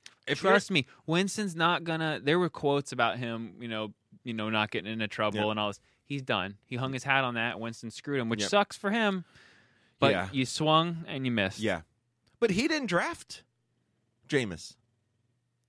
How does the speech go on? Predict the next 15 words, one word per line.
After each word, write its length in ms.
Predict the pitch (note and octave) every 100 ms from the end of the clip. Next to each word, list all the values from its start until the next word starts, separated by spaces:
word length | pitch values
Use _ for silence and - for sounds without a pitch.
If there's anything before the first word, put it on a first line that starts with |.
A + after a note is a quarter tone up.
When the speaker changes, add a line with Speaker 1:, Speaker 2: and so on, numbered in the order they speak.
| -
Speaker 1:
That 100 | A#3
was 140 | G3
Lovey 300 | C3 G#3 D4+
that 140 | E3+ G#2
drafted 340 | G2+ F#2 F2
Jameis. 500 | - E2 D2 - - _ _ _ _ _ _ -
Speaker 2:
I 40 |
thought 160 | B2+ C#3
it's 100 | C3
the 80 | C3
same 220 | C3 B2+
G 120 | B2+
M 80 | B2
that's 160 | A#2 -
tied. 260 | C3+ A#2+